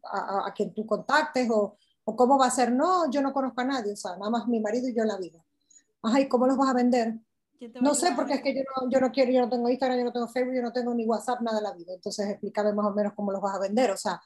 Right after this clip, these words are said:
Speaker 1: entonces eso es alguien que va a hacer un curso, pero que no tiene ninguna estrategia para vender su, su mercancía, entonces, mm, está como que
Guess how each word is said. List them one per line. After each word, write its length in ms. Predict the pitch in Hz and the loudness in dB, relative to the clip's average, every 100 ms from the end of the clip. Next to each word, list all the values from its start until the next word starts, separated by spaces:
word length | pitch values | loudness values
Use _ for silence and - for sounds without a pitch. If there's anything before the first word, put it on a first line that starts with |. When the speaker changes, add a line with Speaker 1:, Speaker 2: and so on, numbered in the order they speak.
| _ _ - | _ _ -2
Speaker 1:
entonces 300 | 226 254 269 | 2 4 4
eso 160 | 285 | 6
es 60 | 302 | 4
alguien 200 | 294 226 | 4 4
que 80 | 233 | 4
va 60 | |
a 40 | 220 | 4
hacer 160 | 254 | 4
un 120 | 285 277 | 2 2
curso, 400 | 330 - 277 - | 2 2 -2 0
pero 200 | 220 214 | -2 0
que 220 | 220 196 | -2 -2
no 140 | 202 208 | -4 -2
tiene 240 | 226 226 | 0 0
ninguna 280 | 233 233 233 | -2 0 -2
estrategia 540 | 233 233 262 269 240 | 0 -2 0 0 0
para 200 | 220 202 | 0 -4
vender 300 | 190 185 214 226 | -6 -4 -4 -2
su, 300 | 262 262 247 | -4 -4 -2
su 120 | 277 | 0
mercancía, 540 | 277 269 302 294 302 | 2 2 0 0 0
entonces, 360 | 277 247 240 226 | 2 0 0 0
mm, 480 | 226 220 214 208 202 190 _ _ _ _ _ | -2 -4 -8 -10 -10 -16 _ _ _ _ _
está 240 | 226 226 | -4 -4
como 220 | 220 220 214 | -2 -2 0
que 400 | 202 190 175 | 0 -2 -6